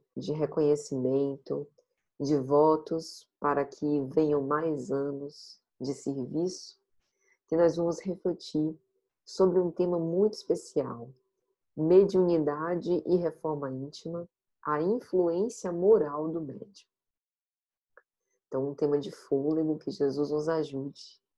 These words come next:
Para isso, antes, né, como é hábito nas nossas reflexões, vamos aquietar os nossos corações, elevar os pensamentos ao alto, dirigindo ao Senhor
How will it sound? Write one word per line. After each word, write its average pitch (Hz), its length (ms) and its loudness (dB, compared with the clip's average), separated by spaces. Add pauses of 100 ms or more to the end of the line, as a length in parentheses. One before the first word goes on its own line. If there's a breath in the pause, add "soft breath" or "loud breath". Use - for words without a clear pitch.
(680)
Para 139 240 -6
isso, 156 460 0
antes, 151 600 -2
né, 147 220 -4
como 143 240 -8
é 139 40 -2
hábito 139 440 -2
nas 131 280 -4
nossas 123 480 -6
reflexões, 135 1080 -8 (680)
vamos 175 360 0
aquietar 143 500 -2
os 127 100 -2
nossos - 320 -8
corações, 139 1120 -10 (460)
elevar 135 480 4
os 135 120 -4
pensamentos 123 760 -4
ao 110 240 -2
alto, 139 600 -8 (1000)
dirigindo 160 680 2
ao 151 120 2
Senhor 147 720 -4